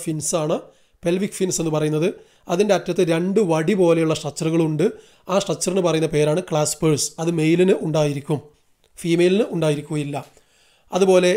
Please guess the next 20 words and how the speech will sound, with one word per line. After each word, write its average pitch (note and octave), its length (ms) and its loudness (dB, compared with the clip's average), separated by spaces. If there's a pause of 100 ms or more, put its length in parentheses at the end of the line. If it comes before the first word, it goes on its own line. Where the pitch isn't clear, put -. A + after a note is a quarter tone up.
(160)
ഇൻറ്റേർണൽ G#3+ 480 2
ഫെർട്ടിലൈസേഷനാണ്, D3+ 800 -2 (340)
സ്പേമും G3+ 520 2 (160)
ഓവവും F3+ 260 4
തമ്മിൽ F3 240 0 (100)
കൂടിച്ചേരുന്ന F3 580 0 (100)
പ്രോസസ്സ്, D#3 440 0 (460)
അത് D#3+ 200 2 (100)
ഫീമെയിലിൻ്റെ F3+ 640 2 (100)
ബോഡിക്കകത്ത് E3+ 760 0
വെച്ചാണ് D#3 320 0
നടക്കുക. D3 340 -2 (640)
Many F#3+ 280 2
are E3+ 280 0
viviparous, D#3 560 -2 (460)
ഇവയിൽ E3 300 2 (600)
പലതും E3 360 2 (120)
പ്രസവിക്കുകയാണ് F3 880 0
ചെയ്യുക. C#3 260 -6 (920)
എന്നാൽ F#3+ 220 2